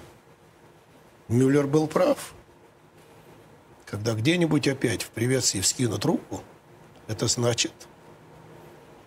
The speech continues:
и так далее. То есть это настолько живучая история, это настолько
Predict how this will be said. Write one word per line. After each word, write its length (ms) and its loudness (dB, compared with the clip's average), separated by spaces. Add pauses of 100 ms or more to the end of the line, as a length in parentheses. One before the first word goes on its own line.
(500)
и 80 0
так 220 2
далее. 380 -2 (180)
То 100 -2
есть 200 2
это 180 0
настолько 480 2
живучая 640 2
история, 500 2 (1700)
это 120 -4
настолько 680 2